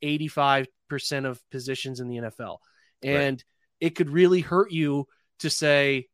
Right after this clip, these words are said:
Speaker 1: "We are gonna do this. We're gonna be patient." It could cost you two games, and those two games are the difference between nine and eight and eleven and six. And that's the difference in a playoff berth, and that could be the difference in someone's job.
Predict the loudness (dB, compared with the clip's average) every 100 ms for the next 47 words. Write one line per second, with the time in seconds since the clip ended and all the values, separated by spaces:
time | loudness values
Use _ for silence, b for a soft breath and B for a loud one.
0 | -8 -2 0 0 0 2 2 2 2 2
1 | 0 -6 -4 -4 -4 -2 -2 -4 -6 -8
2 | 0 0 0 -8 -6 0 2 2 0 -6
3 | b b b 0 4 2 0 0 2 4
4 | 2 -2 -8 _ _ -4 -4 0 2 2
5 | -2 -4 -8 -14 _ _ _ _ -8 -8
6 | -2 2 4 4 0 -2 2 4 4 2
7 | 2 2 0 -4 -4 -2 2 2 2 -2
8 | -2 0 -2 -2 -8 -2 -2 -2 -4 -8
9 | -6 -6 -6 -6 -2 2 2 0 -6 -4
10 | -4 -4 -4 -6 -6 -6 -8 -8 -10 -10
11 | -10 -8 -10 -10 -8 -4 -2 -4